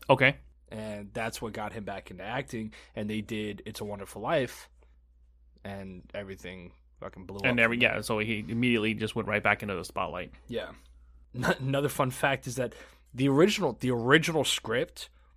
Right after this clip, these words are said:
Speaker 2: had to have a rewrite done to it because it was too racy.
Speaker 1: For nineteen forty?
Speaker 2: Yeah. Which, <laughs> the, <laughs> it was too racy
Speaker 1: Okay.
Speaker 2: because of Violet's line,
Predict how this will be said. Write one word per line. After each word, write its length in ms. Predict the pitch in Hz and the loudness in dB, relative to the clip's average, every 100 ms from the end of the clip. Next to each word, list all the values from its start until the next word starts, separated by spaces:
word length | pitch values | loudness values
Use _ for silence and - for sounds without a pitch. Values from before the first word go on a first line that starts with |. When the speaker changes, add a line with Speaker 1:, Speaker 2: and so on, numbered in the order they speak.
| _ | _
Speaker 2:
had 260 | - 135 131 | -2 0 0
to 60 | 131 | -2
have 580 | 123 110 107 98 - - | -4 -4 -4 -8 -16 -10
a 60 | 98 | -8
rewrite 480 | 98 131 120 98 85 | -4 -2 -2 -2 -6
done 180 | 95 85 | -10 -10
to 160 | 95 | -10
it 160 | 87 - | -10 -10
because 300 | - 107 92 | -8 -8 -6
it 60 | |
was 200 | 90 90 | -8 -10
too 220 | - 113 98 | -10 -10 -6
racy. 520 | 92 95 - - - | -6 -6 -8 -12 -12
Speaker 1:
For 340 | - 143 113 104 | 2 4 4 2
nineteen 380 | 110 120 127 107 | 2 2 2 0
forty? 420 | 110 107 160 - - - - | -2 -4 -6 -10 -20 -18 -8
Speaker 2:
Yeah. 200 | 120 - _ _ _ - - - | -8 -8 _ _ _ -20 -12 0
Which, 480 | 143 139 - - _ - - 156 - _ | 2 2 -2 -6 _ -12 -4 -4 -4 _
<laughs> 500 | _ _ _ - 120 | _ _ _ -20 -12
the, 260 | 123 131 - - | -4 -4 -4 -4
<laughs> 260 | 139 104 95 - | -2 -2 -8 -10
it 60 | |
was 160 | 120 - | -8 -8
too 260 | - 233 | 0 0
racy 580 | 202 156 139 - 110 110 - | 2 2 2 0 -6 -8 -4
Speaker 1:
Okay. 200 | - 120 | 4 4
Speaker 2:
because 240 | 131 135 127 | 6 2 2
of 80 | 113 | -8
Violet's 680 | 110 113 135 151 165 - 117 | -4 0 2 0 -2 -4 -6
line, 520 | 113 110 127 160 | -6 -6 -6 -8